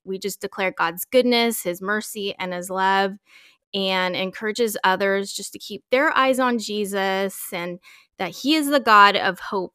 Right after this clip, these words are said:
and peace. So thank you so much for supporting this podcast by listening, and those who have shared their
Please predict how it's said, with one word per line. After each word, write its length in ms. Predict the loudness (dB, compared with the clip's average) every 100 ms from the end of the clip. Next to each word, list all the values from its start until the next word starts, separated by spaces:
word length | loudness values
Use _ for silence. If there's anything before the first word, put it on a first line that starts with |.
| -12
and 220 | -12 -12
peace. 380 | -14 -14 -14 -10
So 420 | -4 0 2 0 -6 -20 -2
thank 240 | 0 2 0
you 80 |
so 240 | 0 2 4
much 480 | 6 6 4 -6 -2
for 560 | 2 6 6 4 2
supporting 960 | -4 -4 -4 -4 4 6 8 6 4 4
this 180 | 2 -2
podcast 840 | -2 0 0 -2 0 0 0 -4
by 140 | -6 -6
listening, 1000 | -4 -2 -2 0 0 2 2 4 2 0
and 120 | 0
those 220 | 2 0 2
who 120 | -2
have 140 | -2
shared 600 | -4 -2 2 4 4 2
their 320 | 2 2 0